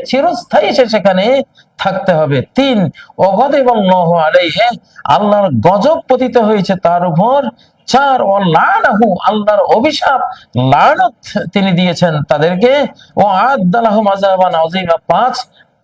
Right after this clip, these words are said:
মহা শাস্তি তাদের জন্য নির্ধারণ করে রেখেছেন। আচ্ছা, তাহলে এখানে লানাহু, তাহলে এরা যারা মুসলিম হত্যাকারী, তারা কি মালউন, তারা অভিশপ্ত। আচ্ছা, অভিশপ্তদের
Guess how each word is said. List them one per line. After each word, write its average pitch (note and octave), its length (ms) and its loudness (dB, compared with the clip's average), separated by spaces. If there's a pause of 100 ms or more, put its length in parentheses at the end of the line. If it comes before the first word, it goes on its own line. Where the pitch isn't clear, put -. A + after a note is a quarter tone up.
(160)
মহা B3 600 0
শাস্তি C#4+ 540 -4
তাদের G#3 280 -2
জন্য E3 340 0 (340)
নির্ধারণ C3+ 520 0
করে A#2+ 300 -4 (100)
রেখেছেন। B2 460 -2 (420)
আচ্ছা, - 380 -6 (480)
তাহলে D#3 300 0
এখানে E3+ 300 0
লানাহু, D3+ 680 0 (160)
তাহলে E3 160 2
এরা G3 280 0 (340)
যারা E3+ 240 2
মুসলিম A#3+ 440 0
হত্যাকারী, G3 500 0
তারা E3 280 0
কি C#4 260 -2 (1120)
মালউন, D3 560 0 (540)
তারা B2+ 140 -2
অভিশপ্ত। A#3+ 720 -2 (960)
আচ্ছা, - 360 -6
অভিশপ্তদের C4+ 880 -2